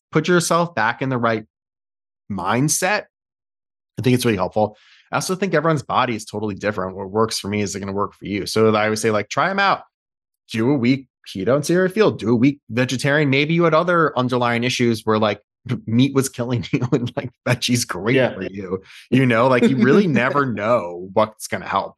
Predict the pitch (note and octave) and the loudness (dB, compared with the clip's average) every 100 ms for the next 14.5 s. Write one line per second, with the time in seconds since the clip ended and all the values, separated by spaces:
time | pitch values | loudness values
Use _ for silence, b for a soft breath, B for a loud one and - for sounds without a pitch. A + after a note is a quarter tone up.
0 | _ _ _ E3+ G3 - - C#3 B2+ B2+ | _ _ _ 0 0 -2 -2 0 0 0
1 | C3 A2+ G#2 G2+ _ _ _ _ _ _ | 0 0 -2 -6 _ _ _ _ _ _
2 | - C#3 E2 F2 _ - D#3 G3 - - | -2 -2 -2 -12 _ -8 -6 -6 -8 -12
3 | - - _ _ _ _ _ _ _ _ | -12 -14 _ _ _ _ _ _ _ _
4 | _ _ _ _ _ _ D#3 F3 A3 G3+ | _ _ _ _ _ _ -2 2 4 4
5 | - C#3+ B2+ A#2+ A#2 C3 C3+ - - _ | 4 2 2 0 0 0 0 -6 -18 _
6 | _ G2+ G#2 G#2+ G#2+ G#2+ - A2 F#2+ F2 | _ -10 -8 -4 -4 -4 -2 -2 -2 -6
7 | - D#2 E2+ F2 D#2+ _ _ _ _ _ | -10 -10 -10 -14 -16 _ _ _ _ _
8 | _ _ A#2+ A#2 C#3 C#3+ - B2+ A#2 C#3+ | _ _ 0 4 4 2 0 4 4 4
9 | E3+ - E3 A#2+ A2+ C#3+ - C#3 B2+ A#2+ | -2 -4 -4 0 2 2 2 4 4 2
10 | C#3 C#3+ D3+ D3 D#3 D3+ D3+ D3+ D3 D#3+ | 0 2 0 4 0 2 4 4 4 2
11 | A#2+ G#2 B2+ B2+ B2 G#2+ G#2 G#2 D#2 - | 2 0 -2 0 0 -2 0 -2 -4 -12
12 | _ - - E3 G3+ F#3 D#3+ E3 G3+ - | _ -8 0 2 4 2 0 -2 -4 -8
13 | - _ _ _ _ _ - B2 B2 - | -20 _ _ _ _ _ 0 0 0 -4
14 | - D3+ D3 - - | 2 2 2 -6 -10